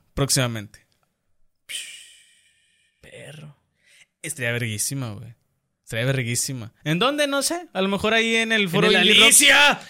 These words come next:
Speaker 1: Ya está destruido el Alicia,
Speaker 2: Chingada
Speaker 1: güey.
Speaker 2: madre, sí, cierto. Güey, llegó muy tarde.
Speaker 1: Sí, demasiado tarde.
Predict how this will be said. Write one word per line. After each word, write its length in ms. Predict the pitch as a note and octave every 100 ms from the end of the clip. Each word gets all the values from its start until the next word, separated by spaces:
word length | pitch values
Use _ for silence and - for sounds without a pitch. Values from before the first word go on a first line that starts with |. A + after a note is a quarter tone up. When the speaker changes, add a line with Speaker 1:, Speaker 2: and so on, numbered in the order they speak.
| -
Speaker 1:
Ya 120 | D#3+
está 180 | E3 E3+
destruido 320 | D#3+ D#3 D#3
el 80 | D3
Alicia, 280 | C3+ C3+
Speaker 2:
Chingada 200 | C#3 B2+
Speaker 1:
güey. 40 | A#2
Speaker 2:
madre, 240 | A#2 A#2
sí, 120 | A#2 B2
cierto. 400 | B2+ A#2 - - -
Güey, 200 | D3 D3
llegó 160 | C3
muy 140 | C3 B2+
tarde. 240 | A2+ - _ F#3+
Speaker 1:
Sí, 280 | D3 C#3 C3
demasiado 600 | C3 C3+ - E3 - F#3
tarde. 480 | - F#3+ F3 D#3+